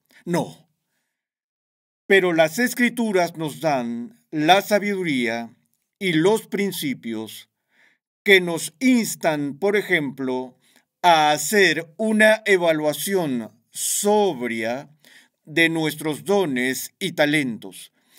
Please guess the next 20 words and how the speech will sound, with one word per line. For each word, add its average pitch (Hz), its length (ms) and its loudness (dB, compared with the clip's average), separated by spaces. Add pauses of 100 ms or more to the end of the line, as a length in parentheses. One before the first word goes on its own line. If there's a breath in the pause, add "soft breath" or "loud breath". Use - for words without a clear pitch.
No 214 200 2
debemos 233 480 0
pensar 214 580 2
más 220 300 2
alto 160 600 0
de 160 140 -2
nosotros 190 480 -4
mismos, 147 380 -6
dice 165 220 -4
el 170 60 0
apóstol, 151 580 -4 (180 loud breath)
de 180 160 4
lo 165 160 0
que 165 100 -4
debemos 156 380 -2
pensar, 160 460 -2
sino 180 420 -2 (240 soft breath)
con 165 220 -2
buen 156 180 -2
juicio. 135 600 -8